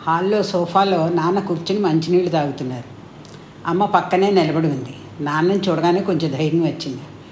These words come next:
నెమ్మదిగా వెళ్ళి సోఫాలో నాన్నకి దగ్గరగా ఆయన చెయ్యి పట్టుకుని కూర్చున్నాను. "వచ్చావా మహాతల్లి?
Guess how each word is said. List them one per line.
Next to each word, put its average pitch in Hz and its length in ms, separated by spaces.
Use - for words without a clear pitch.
నెమ్మదిగా 175 500
వెళ్ళి 160 480
సోఫాలో 160 580
నాన్నకి 165 380
దగ్గరగా 147 640
ఆయన 170 220
చెయ్యి 170 260
పట్టుకుని 190 400
కూర్చున్నాను. - 520
"వచ్చావా 175 420
మహాతల్లి? 196 760